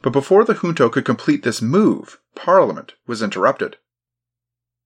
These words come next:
Charles beat them to the punch with his own bombshell that he had been organizing over the past few days. Ever since his return to London, Charles had been advised by two factions within his inner circle.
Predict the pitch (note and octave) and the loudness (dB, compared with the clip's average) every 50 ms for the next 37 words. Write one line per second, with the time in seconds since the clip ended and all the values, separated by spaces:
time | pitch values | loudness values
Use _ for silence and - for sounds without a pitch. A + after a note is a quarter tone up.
0 | _ _ _ _ _ _ _ - - - E3 F3+ F#3 F#3 E3 - C#3+ C#3+ - D#3 | _ _ _ _ _ _ _ -12 -2 0 4 6 6 4 4 2 -2 -2 -2 -4
1 | C#3 - B2 A#2 A2+ - - - F#3+ F#3+ A#2 G#2+ - - - A#2+ A2+ A2+ A2 C#3+ | -8 -4 -4 -4 -4 -4 -2 0 2 2 2 0 -4 -6 -6 -2 -2 0 2 2
2 | C#3 C#3+ C3 G#2 F#2+ E2+ D#2 C#2 - - - - - - _ - - G#2 - B2 | 4 4 2 2 0 -2 -4 -4 -4 -4 -4 -4 -6 -10 _ -6 -6 -4 0 -2
3 | A2 G2 G#2+ G2+ - - C#3+ E3 E3 A#2+ G#2+ F#2 - - - G2+ G2 G2+ G2+ G#2 | 0 0 0 -2 0 2 2 2 2 2 -2 -6 -6 -10 -12 -8 -6 -6 -4 -4
4 | G#2 - A2+ F#2 - - - - G2+ F#2+ F2 A2 B2 A#2 F#2+ - - _ _ _ | -4 -4 -4 -6 -4 -4 -6 -6 -6 -2 0 2 2 2 2 -2 -6 _ _ _
5 | _ _ _ _ _ _ _ _ _ _ _ _ _ _ _ _ _ _ _ _ | _ _ _ _ _ _ _ _ _ _ _ _ _ _ _ _ _ _ _ _
6 | _ - - - - - - - - - E3 A3+ A#3+ - - A#3+ A3 - A3 G3+ | _ -20 -20 -18 -18 -16 -16 -6 -2 -2 0 0 -2 0 0 0 0 0 -2 -4
7 | - - - - D#3+ D#3 - C3+ A2+ A2+ B2 C#3 D3+ C3 - E2 - _ _ _ | -4 -6 -2 -2 -2 0 0 0 0 2 2 2 2 0 -2 -8 -12 _ _ _
8 | - - - F3 F3 B2 F2 A#2+ A#2 - - A#2+ A2 B2 A#2+ A#2 A2 A2 C#3 D#3 | -10 -4 0 2 2 2 2 0 -4 -6 -6 -6 -2 0 0 0 0 2 2 4
9 | D#3+ A#2 F#2+ E2+ - - A2+ G#2+ G#2 G#2+ - D3 C3 - - - C3+ C3+ C3 - | 4 4 2 0 -2 0 0 0 0 0 -2 -2 -2 -2 2 2 2 2 2 0
10 | - - - - - - G#2 - A#2+ A2 A2+ G#2 - - G2+ F#2+ F#2+ - - - | -6 -10 -10 -10 -10 -10 -6 -2 0 0 0 -2 -2 -6 -6 -6 -4 -4 0 0
11 | C#3+ C#3 - - - - | 0 0 -2 -8 -10 -10